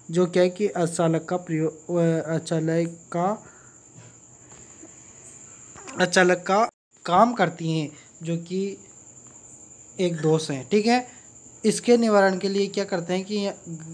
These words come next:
गर्म कपड़े से उसको साफ़ किया जाता है या ग्रीस लगा दिया जाता है। ठीक है, और ये जो दूसरा है, छः एम्पियर से अधिक विद्युत धारा से आवेशित करें, तो यह होता है बगलिंग दोष के लिए। बगलिंग दोष क्या होता है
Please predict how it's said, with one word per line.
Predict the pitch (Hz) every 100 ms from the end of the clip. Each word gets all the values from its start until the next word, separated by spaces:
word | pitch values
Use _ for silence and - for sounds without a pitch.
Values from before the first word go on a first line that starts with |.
| - - - - - -
गर्म | 165 202 220
कपड़े | 220 208 196
से | 180 202
उसको | 180 202
साफ़ | - 175 175
किया | 185
जाता | 175 170 190
है | 202 202 - -
या | 175 190
ग्रीस | 185 160 175 180
लगा | 170 143 147
दिया | 143 135
जाता | 131 147
है। | 139
ठीक | 208 220
है, | 214 - - -
और | 226
ये | 247
जो | 247 262
दूसरा | 220 208 247
है, | 247 262
छः | - 247 226
एम्पियर | 226 214 226 220
से | 247
अधिक | 214 202 214
विद्युत | 208 208 214
धारा | 208 208 214
से | 214
आवेशित | 202 185 185 208 -
करें, | 202 208 - - -
तो | 190
यह | 185 202
होता | 208 208
है | 214
बगलिंग | 202 180 170 175 180
दोष | 170 156 -
के | 175
लिए। | 165 156 147 - - -
बगलिंग | 180 202 214 220
दोष | 214 220 -
क्या | 220
होता | 214 208 214
है | 220